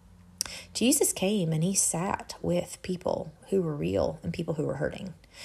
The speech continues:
And the ones that he had the harshest words for were the spiritual leaders who were hypocrites. Vipers, wolves, whitewashed tombs.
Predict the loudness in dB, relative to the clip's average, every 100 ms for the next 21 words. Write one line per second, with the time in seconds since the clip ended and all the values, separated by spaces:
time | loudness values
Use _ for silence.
0 | -16 -6 -2 4 4 6 6 4 4 0
1 | 0 -2 2 2 2 0 0 0 2 0
2 | 0 0 0 2 -2 2 4 4 2 0
3 | -14 -2 0 2 0 0 4 4 4 4
4 | 6 6 8 6 4 0 0 -2 -2 -4
5 | -4 -6 -10 -2 0 0 -2 -20 -20 -20
6 | -20 -20 -20 -20 -12 -4 -4 0 -2 2
7 | 2 0 -2 -20 -20 -20 -20 -20 -6 0
8 | 4 4 4 2 0 -2 -8 -20 -20 -20
9 | -16 -2 0 2 0 0 -2 -2 -4 -2
10 | 0 -2 -2 -8